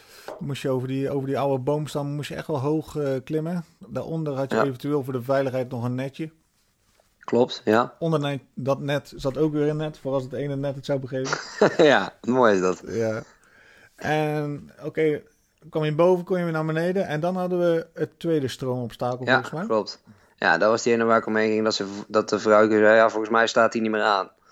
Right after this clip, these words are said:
Speaker 1: Ja.
Speaker 2: Ja, toen dacht ik, "Ja, het is goed."
Speaker 1: Ja.
Speaker 2: <laughs>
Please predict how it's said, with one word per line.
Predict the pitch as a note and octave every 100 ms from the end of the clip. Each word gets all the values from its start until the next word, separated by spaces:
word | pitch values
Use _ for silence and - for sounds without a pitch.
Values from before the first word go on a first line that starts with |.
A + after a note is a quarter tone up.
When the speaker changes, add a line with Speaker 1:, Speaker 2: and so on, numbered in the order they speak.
| _ _ _
Speaker 1:
Ja. | G#2+ G#2+ -
Speaker 2:
Ja, | G2+ F#2+
toen | - -
dacht | G#2 -
ik, | -
"Ja, | G#2
het | G2
is | G2
goed." | - G#2+ - - - - - - D#3 - -
Speaker 1:
Ja. | B2 A2
Speaker 2:
<laughs> | -